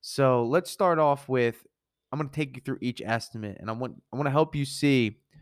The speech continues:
um, how valuable the process is, you know, and if you don't follow the process, you're gonna miss out. You know, leaders capitalize on opportunity.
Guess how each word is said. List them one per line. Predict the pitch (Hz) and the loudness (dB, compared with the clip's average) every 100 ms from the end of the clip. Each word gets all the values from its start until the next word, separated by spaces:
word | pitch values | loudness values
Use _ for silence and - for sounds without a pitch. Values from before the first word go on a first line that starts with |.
| _ _ _ _ - | _ _ _ _ -8
um, | 120 113 104 95 82 _ _ _ _ - - _ _ _ | -4 -4 -6 -12 -18 _ _ _ _ -20 -20 _ _ _
how | - 143 | -6 -4
valuable | 123 131 127 127 113 120 | 0 2 2 0 -4 -6
the | |
process | 107 123 117 113 - 98 - | -4 0 0 0 -8 -12 -12
is, | 95 - - _ _ | -16 -16 -18 _ _
you | 110 113 | -14 -10
know, | 113 101 - | -10 -12 -14
and | 113 | -12
if | 113 | -10
you | 120 | -6
don't | 131 | -6
follow | - 151 214 | 2 6 6
the | 170 | 4
process, | 139 131 120 - 117 - | 2 4 4 2 -2 -2
you're | 123 | -2
gonna | 135 127 | 2 2
miss | 113 110 | 0 2
out. | 143 123 - | 4 4 2
You | 120 | -4
know, | 117 104 | -2 0
leaders | 92 117 147 151 139 | 0 2 4 4 2
capitalize | - 127 - 120 110 107 | 0 -2 0 0 0 0
on | 107 104 | -4 -4
opportunity. | 98 - - 135 123 90 | -4 -6 -4 -2 -2 -8